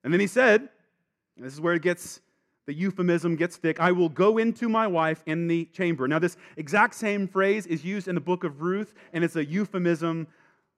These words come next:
for a sexual encounter. I want you to remember that because the very first word, remember, last chapter, out of Samson's mouth was what? The word woman.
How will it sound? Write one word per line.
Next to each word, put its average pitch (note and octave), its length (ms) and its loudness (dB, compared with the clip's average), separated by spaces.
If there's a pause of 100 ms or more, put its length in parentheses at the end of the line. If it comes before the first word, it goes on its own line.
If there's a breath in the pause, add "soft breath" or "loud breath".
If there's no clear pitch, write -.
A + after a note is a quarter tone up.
(200)
for D#3+ 160 4
a D3 60 2
sexual D#3 520 -2
encounter. C3+ 540 -4 (880)
I A#2+ 60 -20
want C#3+ 240 0
you G#3 60 2
to G3 140 0 (1160)
remember G3 520 4
that D#3+ 120 6
because D#3+ 380 2 (580 soft breath)
the F3 120 6
very B3+ 300 4
first C#4+ 280 4
word, C4+ 300 10
remember, A3+ 320 6
last A3+ 300 4
chapter, A#3+ 460 0
out B3 300 6
of A3+ 320 2 (240 soft breath)
Samson's A3+ 760 0
mouth F#3 340 4
was D#3 200 -2
what? D#3 380 0
The E3+ 80 2
word E3+ 340 4
woman. C#3 460 4